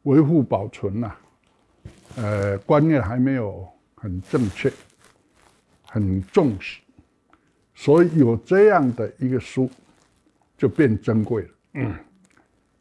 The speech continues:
那么各位，他其实这是做什么用的啊？你们现在要去看戏，要不要花一百块钱买这个什么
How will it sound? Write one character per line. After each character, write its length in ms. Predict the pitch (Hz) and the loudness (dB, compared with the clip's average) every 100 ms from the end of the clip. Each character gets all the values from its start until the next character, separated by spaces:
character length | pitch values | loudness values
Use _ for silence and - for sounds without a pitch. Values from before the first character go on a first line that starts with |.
| _ - | _ -4
那 120 | 165 | -2
么 40 | |
各 160 | 147 214 | 6 8
位， 140 | 208 | 8
他 180 | - 175 | 4 -4
其 340 | 190 - 202 208 | -6 2 4 4
实 200 | - 123 | 2 0
这 200 | 165 131 | 0 -2
是 120 | 143 | -6
做 240 | - 175 | 0 0
什 140 | 139 117 | 0 -2
么 100 | 131 | 0
用 240 | 147 127 | 0 0
的 120 | 131 | -4
啊？ 160 | 110 - _ _ _ _ _ _ _ _ _ _ _ _ _ _ _ _ _ - | -6 -12 _ _ _ _ _ _ _ _ _ _ _ _ _ _ _ _ _ 0
你 140 | 135 | 4
们 240 | 147 170 165 | 4 4 0
现 500 | - - - 175 147 | -4 -8 -2 -2 -2
在 380 | - 170 135 _ _ _ _ | -6 -10 -10 _ _ _ _
要 180 | - 170 - 135 | -4 -2 0 -4
去 140 | - 160 | -4 -10
看 360 | - 170 143 127 | -4 0 0 0
戏， 360 | - - 151 - _ _ | -4 -8 -6 -6 _ _
要 140 | - 165 | -2 2
不 80 | 170 | 2
要 80 | |
花 260 | 123 156 156 | 2 2 2
一 60 | 160 | 0
百 220 | 127 107 | -2 -4
块 280 | - 151 117 | -4 -4 -4
钱 240 | - 113 | -4 -2
买 340 | 117 120 95 | 0 -2 -4
这 140 | 101 139 | -8 -6
个 100 | 135 | -6
什 160 | 120 | -6
么 240 | 110 123 | -10 -10